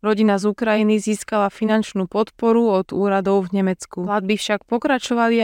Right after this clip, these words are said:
aj keď bola rodina mimo Nemecka na Ukrajine. Ukazuje sa, že zjavne neexistuje žiadna kontrola a celé je to založené iba na dôvere. Odporúčame vám vypočuť si aj podcast s názvom Má Slovensko rovnaké riziko bankrotu ako Grécko?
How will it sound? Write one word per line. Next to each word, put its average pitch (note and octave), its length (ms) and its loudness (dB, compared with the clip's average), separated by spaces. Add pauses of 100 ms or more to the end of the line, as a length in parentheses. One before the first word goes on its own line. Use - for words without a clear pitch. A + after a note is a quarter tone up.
aj - 60 -4
keď G#3+ 160 -2
bola G3+ 260 2
rodina G3+ 320 2
mimo G3 220 2
Nemecka F#3 560 -2
na F#3 100 0
Ukrajine. G3 640 -2 (140)
Ukazuje G#3 480 0
sa, A#3 160 0
že G#3 240 0
zjavne B3 320 0
neexistuje C4 720 0
žiadna G#3+ 400 0
kontrola F#3 800 -2
a G3 80 -2
celé G#3 400 0
je G3+ 80 -4
to F#3+ 80 -2
založené G3 640 0
iba G3 160 0
na G3 80 0
dôvere. F3+ 560 -2
Odporúčame A3+ 720 0
vám G#3 160 0
vypočuť A3+ 400 -2
si - 240 -8
aj F#3 160 -2
podcast B3 480 -2
s G#3+ 160 -4
názvom G#3 720 2
Má G#3 240 0
Slovensko A3+ 640 0
rovnaké G#3 480 0
riziko G#3 420 0
bankrotu G3+ 680 -2
ako F#3+ 320 -4
Grécko? F#3 560 -2